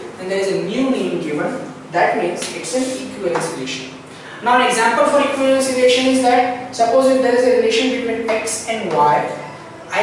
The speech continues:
can say that X equal to Y. That means identity relation is an equivalence relation as well, because identity relation is symmetric as well. Okay, or sorry, reflexive relation is symmetric as well.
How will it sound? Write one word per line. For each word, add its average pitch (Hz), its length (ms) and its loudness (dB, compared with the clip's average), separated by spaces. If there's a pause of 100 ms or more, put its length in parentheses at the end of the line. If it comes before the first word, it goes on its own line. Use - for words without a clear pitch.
can 285 140 2
say 254 220 2
that 254 280 4
X - 260 -4
equal 254 160 4
to 254 120 2
Y. - 420 -2 (760)
That 320 240 4
means 262 420 0
identity 233 600 0
relation 220 680 0
is 254 100 -6
an 240 240 -6
equivalence 269 340 4
relation 262 360 4
as 285 160 2
well, - 420 0 (360)
because 285 260 2
identity 262 440 4
relation 277 260 0
is 277 80 2
symmetric 247 400 0
as 285 200 4
well. - 1200 -2
Okay, - 480 0 (180)
or - 220 4
sorry, - 220 2
reflexive 302 460 -2
relation 254 280 2
is - 160 0
symmetric 262 420 0
as 254 140 4
well. - 320 -2